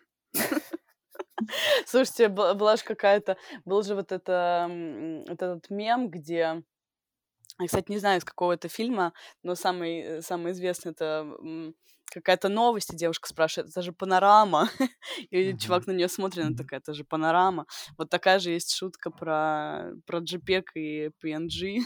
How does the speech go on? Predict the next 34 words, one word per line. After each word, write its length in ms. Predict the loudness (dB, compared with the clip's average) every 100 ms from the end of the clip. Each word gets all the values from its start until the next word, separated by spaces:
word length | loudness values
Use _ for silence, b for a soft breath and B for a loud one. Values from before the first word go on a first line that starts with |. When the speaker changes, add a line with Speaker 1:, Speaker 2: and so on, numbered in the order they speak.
| -4
Speaker 2:
<laughs> 240 | 0 2 2
что 180 | -2 2
это, 180 | 2 0 B B
это, 160 | -2 2
это 280 | 4 2 2
же 140 | 2
P 180 | 2 4
N 180 | 4 4
G. 400 | 2 2 4 2 B B _
Да, 240 | 8 8 8
P 160 | 0
N 120 | -2
G. 200 | 0 -2
Потом 280 | -4 -8 -6
вот 140 | -6 -4
эта 100 | -6
вот 120 | -6
фотография 580 | -2 0 8 8 10 6
с 60 |
Speaker 3:
А, 20 | 4
Speaker 2:
квадратиками 720 | 6 8 8 6 -2 0 2
на, 220 | 2 2
Speaker 3:
да-да-да. 420 | 0 -4 -2 0
Speaker 2:
на 240 | 4 6 10
заднем 360 | 10 10 6
плане 340 | 10 10 10 6
начинает 480 | 2 2 4 4 4
двигаться 680 | -2 -2 -4 -6 -4 0 0
вместе 340 | 0 -4 -4
с 100 | -6
этими 240 | -6 -6 -4
квадратиками 640 | -2 2 2 2 -2 -8
на 120 | -8 -8
фоне. 340 | -4 -4 -4